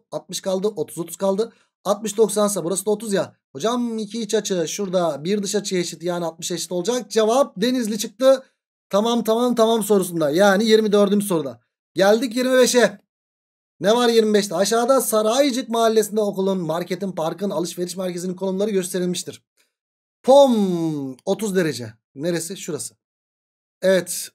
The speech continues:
on derece verilmiş burası. Şuradaki açı. Şurada işim kolaylaşsın diye şuralardaki caddelerdeki üçgeni şöyle oluşturuyorum kardeşim. Bak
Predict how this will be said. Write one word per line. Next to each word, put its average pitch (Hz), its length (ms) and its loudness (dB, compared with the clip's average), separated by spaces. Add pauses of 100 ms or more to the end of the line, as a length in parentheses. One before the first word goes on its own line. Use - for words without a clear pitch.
(140)
on 226 640 4
derece 175 300 2
verilmiş 151 400 -2
burası. 147 440 -4
Şuradaki 139 420 -8
açı. 147 300 -10 (340)
Şurada 262 600 0 (260)
işim 254 380 -4
kolaylaşsın 254 800 0
diye 196 360 2 (200)
şuralardaki 202 1600 -2
caddelerdeki 220 840 -2
üçgeni 220 420 -6
şöyle 226 340 0 (440)
oluşturuyorum 208 600 0
kardeşim. 123 460 -12 (520)
Bak 240 320 -4